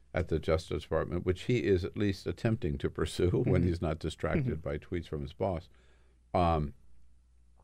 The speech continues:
Speaker 1: and I want to ask you about how he is doing. I mean, like, one of the planks is criminal justice. Well, before Sessions and
Speaker 2: Yeah.
Speaker 1: before Trump, there was a bipartisan move,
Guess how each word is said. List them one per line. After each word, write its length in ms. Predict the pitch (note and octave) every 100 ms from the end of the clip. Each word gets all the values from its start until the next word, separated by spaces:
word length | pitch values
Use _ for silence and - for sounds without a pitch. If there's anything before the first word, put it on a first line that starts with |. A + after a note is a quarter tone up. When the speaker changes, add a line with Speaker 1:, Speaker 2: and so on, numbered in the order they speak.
| - - - - - - -
Speaker 1:
and 200 | A2+ G#2+
I 100 | A2
want 160 | G#2+ B2+
to 60 | A#2+
ask 180 | A#2+ -
you 80 |
about 340 | F2+ F2+ E2 - -
how 500 | - - A2+ A2 G#2+ - F2+
he 140 | G#2+ G2
is 440 | G2+ F#2 F2 - - - - G#2 -
doing. 320 | B2+ A2 D2
I 40 |
mean, 280 | D#2+ E2 E2 - - _ - -
like, 300 | F#2+ F#2 F2+
one 280 | G#2 G#2+ B2+
of 120 | A#2+
the 100 | F#2+
planks 520 | E2+ - F#2 E2+ E2+ -
is 320 | F#2 E2+ D#2+
criminal 340 | - G#2 F#2+ E2+
justice. 420 | E2+ D#2+ - D#2+ - -
Well, 160 | D#2 - - - - - - _ _ - - _ _ - _
before 520 | G#2 - F3 E3 D#2+
Sessions 520 | D#2+ - D2 - F#2
and 160 | G#2 E2
Speaker 2:
Yeah. 100 | D#2+
Speaker 1:
before 220 | - G2
Trump, 420 | E2+ - D#2 - - - - - -
there 100 | G#2+
was 120 | G2+
a 40 | F2+
bipartisan 840 | E2+ A2 B2+ - G#2 G2+ F2 F2
move, 340 | F#2+ F2+ D#2+